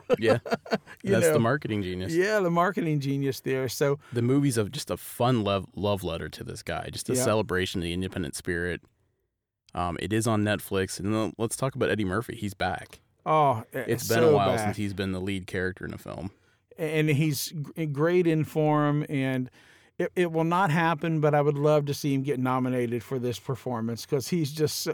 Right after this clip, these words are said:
Speaker 1: comedy always just gets screwed at the Oscars, let's just be honest. But he is great in this film, very funny.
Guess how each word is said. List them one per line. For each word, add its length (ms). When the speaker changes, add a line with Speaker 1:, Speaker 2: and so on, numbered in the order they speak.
Speaker 1:
comedy 400
always 280
just 260
gets 200
screwed 420
at 120
the 100
Oscars, 540
let's 160
just 240
be 120
honest. 420
But 180
he 200
is 160
great 480
in 140
this 180
film, 360
very 260
funny. 600